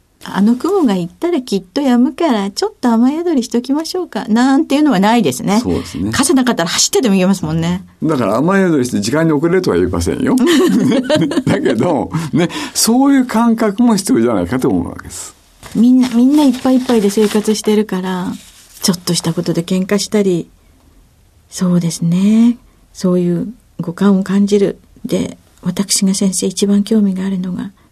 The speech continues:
Speaker 1: 味覚に訴える会食療法っていうのにとっても興味があるんですけれども。
Speaker 2: はい。っ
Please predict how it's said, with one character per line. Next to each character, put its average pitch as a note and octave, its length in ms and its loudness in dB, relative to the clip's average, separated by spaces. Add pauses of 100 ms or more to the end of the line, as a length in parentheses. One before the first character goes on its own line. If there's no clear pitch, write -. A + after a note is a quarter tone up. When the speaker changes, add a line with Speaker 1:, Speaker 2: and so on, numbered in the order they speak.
Speaker 1:
味 G#3 120 0
覚 A#3 220 0
に A3+ 140 4
訴 A3+ 220 -4
え A3+ 80 0
る G3 80 0
会 G#3 240 -10
食 - 320 -6
療 - 160 -12
法 - 200 -20
っ - 60 -20
て - 160 -2
い A3+ 60 4
う - 20 6
の G#3+ 80 4
に G#3 80 4
と - 80 -4
っ - 60 -8
て - 160 -8
も E4+ 80 -2
興 D#4+ 160 0
味 B3+ 60 4
が G#3+ 100 4
あ - 20 2
る F3+ 80 0
ん E3+ 60 0
で D#3+ 100 -2
す - 80 -10
け E3+ 80 -4
れ E3 80 -2
ど E3+ 100 -2
も。 E3+ 100 0
Speaker 2:
は F3 40 -4
い。 - 40 -8
っ - 20 -20